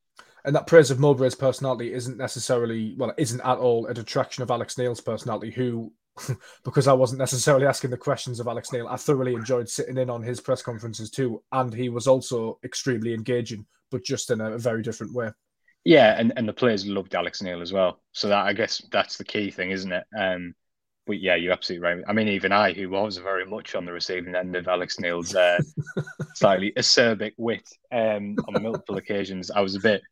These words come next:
Speaker 2: um, maybe a, um, a bit taken aback at first, but once I got used to it, I very much enjoyed it. And you're right, he was very engaging on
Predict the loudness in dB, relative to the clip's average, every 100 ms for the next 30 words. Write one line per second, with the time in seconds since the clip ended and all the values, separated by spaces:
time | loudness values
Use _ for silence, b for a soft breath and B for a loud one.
0 | _ B B B 4 4 2 -8 -16 _
1 | _ -8 -6 -4 -4 -6 -8 _ _ _
2 | -6 -4 -4 -6 -8 -4 -2 -2 2 0
3 | 0 -2 2 2 0 -2 -2 -2 0 -2
4 | 0 -4 -4 -6 -4 -2 -2 -4 -10 -12
5 | -4 -2 -2 0 4 4 2 -8 -10 -14
6 | -4 4 4 4 0 0 -2 -2 -4 -6